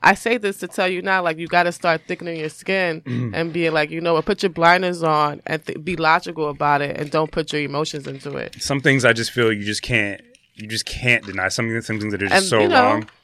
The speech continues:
Speaker 1: that's
Speaker 2: You know what I mean? But I, I feel you. I understand what everybody's saying. Uh, speaking of Oprah, did y'all see that the, like, the, the
Speaker 1: I,
Speaker 2: people,
Speaker 1: I told you, didn't I tell
Speaker 2: the people
Speaker 1: you?
Speaker 2: who worked on the Neverland documentary, like,
Speaker 1: Didn't I
Speaker 2: they,
Speaker 1: tell
Speaker 2: they got
Speaker 1: you?
Speaker 2: rid of it. Oprah deleted all the interviews.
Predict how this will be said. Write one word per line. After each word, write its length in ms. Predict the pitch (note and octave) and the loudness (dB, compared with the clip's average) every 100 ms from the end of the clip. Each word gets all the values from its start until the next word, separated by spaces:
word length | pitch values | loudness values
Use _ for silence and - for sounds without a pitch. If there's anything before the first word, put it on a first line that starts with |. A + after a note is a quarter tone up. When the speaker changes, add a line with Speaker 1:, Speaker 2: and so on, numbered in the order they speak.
| _ _ | _ _
Speaker 1:
that's 220 | G3 G3+ | 0 2
Speaker 2:
You 60 | |
know 100 | G#2 | 0
what 80 | A2 A#2 | 2 2
I 100 | A#2+ | 0
mean? 100 | G#2 | -2
But 240 | F2+ F2 - _ - | -4 -4 -6 _ 2
I, 100 | D#3 - | 2 4
I 80 | D#3+ | 2
feel 160 | A3+ | 8
you. 100 | D#3+ | 8
I 60 | B2 | 10
understand 340 | D3 C#3+ C3+ | 6 4 4
what 40 | B2+ | 2
everybody's 280 | A#2+ A#2 A2+ | 4 4 4
saying. 300 | A2 A2 G#2 _ - - - _ | 0 0 -6 _ -20 -20 -20 _
Uh, 460 | A2+ A2 G#2+ G2 F#2+ | 4 6 6 2 -4
speaking 320 | - E3+ F3+ C3+ | 0 4 6 6
of 80 | |
Oprah, 280 | A#2 A#2+ A#2 | 4 4 4
did 140 | A2 A2+ | 4 6
y'all 140 | C#3 | 4
see 280 | - C#3+ C3 | 4 2 4
that 200 | A2+ G#2 | 2 2
the, 80 | G#2 | 0
like, 280 | G2+ F#2+ - | 0 -2 -2
the, 360 | G2+ F#2+ F#2 | -2 -2 -4
the 80 | F#2 - | -2 2
Speaker 1:
I, 80 | - | 2
Speaker 2:
people, 160 | A#2 C#3+ | 4 2
Speaker 1:
I 120 | F#3+ | 0
told 320 | - G#3+ G#3 | 0 0 0
you, 240 | G3 G#3 A#3+ | -8 -10 -8
didn't 200 | G3 A3 | -6 -6
I 80 | |
tell 180 | A#3 A#3 | -4 -2
Speaker 2:
the 40 | A#3+ | 0
people 220 | - B2 | 2 2
Speaker 1:
you? 40 | |
Speaker 2:
who 140 | A2 A#2 | 2 2
worked 200 | A#2 A#2 | 2 0
on 140 | A2+ | -2
the 80 | G#2+ | 2
Neverland 540 | G#2+ A#2 A#2+ A#2+ A#2 | 2 2 4 4 4
documentary, 800 | A2 A2+ A#2 A2+ A2+ A#2 A2+ A2 | 4 2 0 0 0 0 0 0
like, 140 | F#2+ F#2+ | 0 0
Speaker 1:
Didn't 40 | A#3 | 0
I 20 | |
Speaker 2:
they, 40 | G2+ | 0
Speaker 1:
tell 120 | B3 | 0
Speaker 2:
they 100 | G#2 | 2
got 100 | G#2+ | 2
Speaker 1:
you? 20 | G#2 | 4
Speaker 2:
rid 120 | G#2 | 0
of 120 | G2+ | 2
it. 140 | G#2+ G#2 | 0 0
Oprah 240 | G#2 G#2+ | -4 -4
deleted 240 | G#2+ G#2 | -4 -4
all 160 | G2+ G2 | -4 -4
the 100 | G2 | -4
interviews. 640 | G2 G2+ G#2 G#2 G2+ - | -6 -4 -4 -6 -8 -12